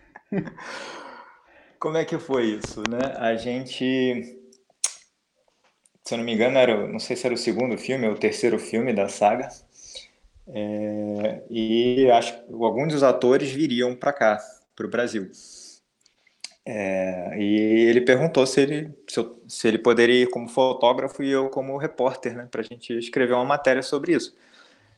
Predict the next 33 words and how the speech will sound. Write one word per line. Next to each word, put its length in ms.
A, 120
a 260
intenção 560
dele, 240
eu 100
acho 280
que 100
era 360
justamente 440
diversificar 640
um 60
pouquinho, 440
né, 180
o, 400
o, 500
o 40
público 420
do 140
site, 440
né, 260
de, 120
de 580
repente 420
chamar 280
um 60
pessoal 340
mais 220
novo 360
pra, 300
pra 200
curtir 380
e 40
tal. 260